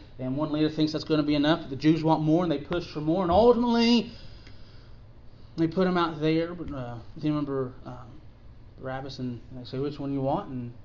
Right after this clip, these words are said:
they wanted Barabbas, and they said, "Crucify, crucify Jesus." And that's what they did. They crucified Jesus.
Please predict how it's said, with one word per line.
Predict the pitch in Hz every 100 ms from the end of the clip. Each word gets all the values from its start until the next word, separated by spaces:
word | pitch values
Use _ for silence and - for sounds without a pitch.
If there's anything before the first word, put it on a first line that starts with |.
| - - - -
they | 117
wanted | 120 131 190
Barabbas, | 139 117 - - -
and | 131
they | 131 127 - - - -
said, | 139 131
"Crucify, | 139 135 117 123 123 151 - - - - - - -
crucify | 131 135 160 160
Jesus." | 165 - - - - - - - - - - - - - - - - - -
And | 117
that's | 117
what | 120
they | 151
did. | 180 - - - - - -
They | 143
crucified | 139 143 139 151 214
Jesus. | 277 - -